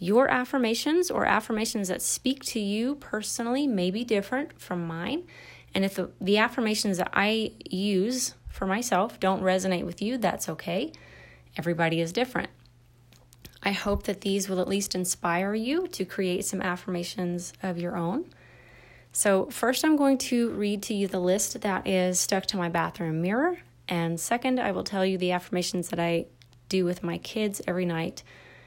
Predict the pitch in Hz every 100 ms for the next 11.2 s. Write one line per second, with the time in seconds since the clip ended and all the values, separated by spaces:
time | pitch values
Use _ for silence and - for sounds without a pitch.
0 | - - 175 - 220 - - 214 - -
1 | - - - - - - - - - -
2 | - - - - - - - - 185 160
3 | 226 254 233 214 214 214 - 202 190 -
4 | 202 185 190 262 349 415 - - - -
5 | - - 190 180 185 185 175 175 175 175
6 | 165 - 233 247 - - 160 156 175 170
7 | 170 170 - - 190 220 403 - - -
8 | - - - - _ - - - - -
9 | - - - - - - - - - -
10 | - 202 240 285 262 226 220 220 170 175
11 | 254